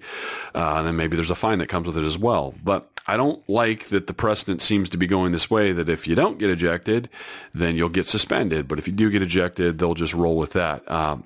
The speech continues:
I don't love that. Uh, I think the thing that worked against Gronk in his appeal was the Mike Evans one, you know, an, an outside football, an after the play thing, going and hitting the Lattimore dude, and he got an auto one,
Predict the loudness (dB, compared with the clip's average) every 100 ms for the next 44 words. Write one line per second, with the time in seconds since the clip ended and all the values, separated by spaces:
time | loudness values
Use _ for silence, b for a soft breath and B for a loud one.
0 | -4 0 2 2 2 2 -2 -4 -4 -2
1 | -2 -2 -4 0 2 2 0 0 2 2
2 | 2 0 -2 0 0 -2 -6 -10 B B
3 | B B 0 2 2 0 0 2 0 4
4 | 4 6 2 0 0 0 0 0 -2 -2
5 | -6 -8 -10 -8 -2 0 0 0 -4 -4
6 | -2 -2 -2 0 0 0 -4 -2 2 4
7 | 4 2 0 -2 -2 -4 0 2 0 0
8 | 0 0 0 0 2 2 2 2 2 0
9 | 0 -2 -2 -4 -2 0 -2 -4 B B
10 | B -4 -2 0 0 0 -2 -2 0 2
11 | 2 2 0